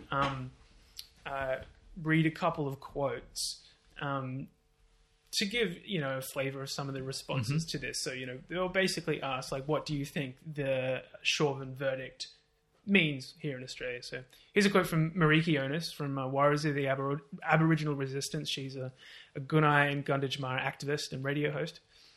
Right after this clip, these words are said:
Speaker 1: She said, "I don't think pinning systemic racism on one individual will liberate us all from future harm."
Speaker 2: Hmm.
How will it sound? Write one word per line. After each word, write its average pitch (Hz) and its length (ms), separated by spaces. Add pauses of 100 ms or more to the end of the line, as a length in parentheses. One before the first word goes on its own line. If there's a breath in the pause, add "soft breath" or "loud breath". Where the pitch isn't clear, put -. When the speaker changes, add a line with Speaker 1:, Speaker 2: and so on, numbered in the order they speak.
(300 soft breath)
Speaker 1:
She - 160
said, 147 160
"I 151 140
don't 185 280
think 175 240
pinning 160 240
systemic 180 500
racism 147 540
on 139 120
one 156 180
individual 135 760 (380 soft breath)
will 143 140
liberate 151 440
us 143 140
all 131 320
from 135 260
future 127 340
harm." 123 400
Speaker 2:
Hmm. 104 300